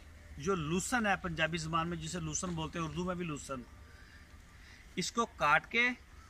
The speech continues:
फिर इसको खुश्क किया जाता है। खुश्क करने के बाद फिर इसको स-, अ, सेफ कर लिया जाता है।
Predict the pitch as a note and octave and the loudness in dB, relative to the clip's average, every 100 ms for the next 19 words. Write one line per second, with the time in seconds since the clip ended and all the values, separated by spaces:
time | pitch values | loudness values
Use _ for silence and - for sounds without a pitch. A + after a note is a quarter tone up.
0 | - - - G3+ G3+ G#3 - A3 - - | -20 -18 -2 2 4 2 -2 -2 0 2
1 | B3 - G#3+ F#3 C#3 A2+ A2 A2+ G#2 - | 2 2 2 2 2 0 -4 -4 -10 -16
2 | - G3 G3+ B3+ - F#3 G3+ G3 G3 D#3+ | -4 -2 0 0 0 2 2 0 4 8
3 | F3+ G3 G3 F#3 E3+ G3 F3+ - - - | 8 8 2 -4 -2 -6 -6 -10 -12 -8
4 | D#3 C#3+ - E3+ F#3 - F3+ F3+ F3 E3+ | -2 -2 -2 0 0 0 -2 2 0 0
5 | F3+ F3 E3+ | 2 4 4